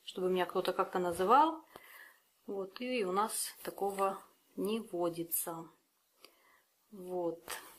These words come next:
Ну что, я практически здесь за-, закончила ещё одну ниточку. Да, вышивала. Щас я вот закончу, а то я прям не могу остановиться. Знаете, у меня сегодня этот процесс так пошёл,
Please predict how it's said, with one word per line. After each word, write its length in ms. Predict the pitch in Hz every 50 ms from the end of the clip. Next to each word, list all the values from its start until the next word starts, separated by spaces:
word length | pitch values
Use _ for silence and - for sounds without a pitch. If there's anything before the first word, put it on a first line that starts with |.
| - - - - _ _ _ _ _ -
Ну 180 | 214 233 247 233
что, 420 | - - - - 175 170 165 - - -
я 180 | 196 208 208
практически 720 | 208 - - - - - 214 - 196 185 - - - 185
здесь 380 | 175 175 180 196 185 170 165 175
за-, 340 | 185 185 175 175 175 180 - - - 220 208 - - - -
закончила 600 | 196 190 190 190 - 202 190 190 190 - 180 175
ещё 240 | 180 180 - - 180
одну 120 | 175 180
ниточку. 640 | 180 208 294 370 - 262 - - - - 185 - - - - - - - - - - - - - - _ _ _ -
Да, 480 | 185 180 180 185 180 180 175 175 175
вышивала. 880 | 170 175 180 180 - - 180 180 214 247 285 285 254 202 180 175 185 - -
Щас 320 | - - 277 269 - -
я 80 | 277 170
вот 180 | 175 170 -
закончу, 440 | - - - - 269 285 277 - -
а 20 |
то 100 | - -
я 80 | 202 196
прям 180 | 196 - 202 202
не 80 | 202
могу 220 | 208 208 190 196 202
остановиться. 680 | 196 196 - 214 196 202 214 214 202 196 185 - - 180
Знаете, 320 | 202 208 190 190 - 196
у 20 |
меня 180 | 185 190 190 185
сегодня 380 | 185 - - 185 190 190 185 180
этот 280 | 175 180 180 - - -
процесс 420 | - 190 190 190 - 202 190 -
так 260 | - - 196 196 - -
пошёл, 580 | 180 175 175 - - 233 262 285 320 320 -